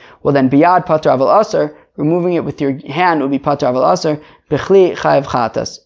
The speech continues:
With a, uh, kli, you would be chayev a korban chatas. Amar Rav Yehuda, halacha Reb Shimon ben Elazar.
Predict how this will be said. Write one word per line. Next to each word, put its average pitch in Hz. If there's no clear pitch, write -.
With 139
a, 127
uh, 120
kli, 165
you 143
would 143
be 139
chayev 135
a 127
korban 120
chatas. 110
Amar 160
Rav 151
Yehuda, 190
halacha 160
Reb 135
Shimon 151
ben 123
Elazar. 156